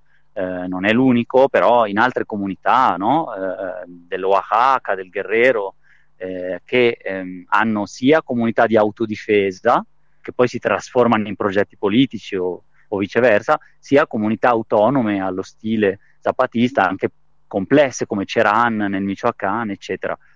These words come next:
Quindi, eh, poi vabbè, chiaramente c'è anche il tema della carovana, comunque della, della presenza zapatista in Europa e nel resto del mondo, perché, eh, la loro strategia è sempre stata anche quella di vincolarsi a delle reti che fanno parte di un movimento, possiamo chiamarlo,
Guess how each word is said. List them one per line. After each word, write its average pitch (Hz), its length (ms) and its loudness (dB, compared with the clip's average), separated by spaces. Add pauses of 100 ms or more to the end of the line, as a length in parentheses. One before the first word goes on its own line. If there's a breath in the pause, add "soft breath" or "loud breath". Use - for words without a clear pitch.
(240)
Quindi, 113 420 2
eh, 104 260 -2
poi 127 200 2
vabbè, 107 260 4
chiaramente 98 400 -2
c'è - 140 -4
anche 98 320 0
il 95 260 2
tema 101 300 0
della 92 240 0
carovana, 101 580 0
comunque 98 380 -4
della, 90 440 -6
della 92 200 -2
presenza 104 360 -4
zapatista 107 520 -2
in 104 80 -2
Europa 110 760 2 (300 soft breath)
e - 80 -18
nel 98 100 -4
resto 104 320 -2
del 120 120 4
mondo, 113 340 4
perché, 101 520 0
eh, 90 400 -6 (680)
la 92 180 0
loro 101 200 4
strategia 104 440 0
è - 20 2
sempre - 300 -8
stata 131 560 0
anche 104 260 0
quella 110 300 2
di 101 140 -2
vincolarsi 104 760 2
a 120 60 4
delle 101 240 2
reti 113 400 2
che - 100 -20
fanno 92 240 -2
parte 117 480 0
di 98 180 -6
un 113 140 0
movimento, 110 960 4
possiamo 104 360 -4
chiamarlo, 104 500 2